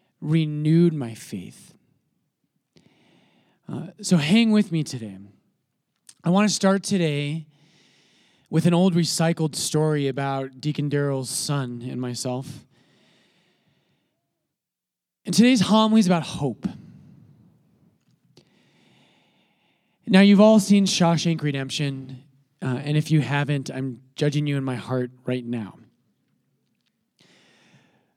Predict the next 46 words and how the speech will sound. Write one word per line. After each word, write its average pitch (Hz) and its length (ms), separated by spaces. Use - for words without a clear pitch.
But 196 180
if 185 100
you 208 80
haven't 240 300
seen 208 180
that 190 140
movie, 165 180
you 170 100
really, 185 280
that 190 200
is 180 180
one 160 180
you 147 100
have 143 580
to - 160
see. 107 480
And 180 180
Shawshank 220 580
Redemption 185 560
has 156 480
<clears throat> 165 160
so 220 260
many 214 160
great 170 220
lines 147 340
to 151 80
it, 143 60
but 156 80
one 190 180
of 202 60
the 175 60
best 151 280
ones 139 320
is, 127 320
uh, 139 220
towards 208 360
the 180 140
end 170 180
of 160 60
the 147 60
movie, 147 240
very 151 200
close 151 320
to 139 120
the 131 120
end, 127 320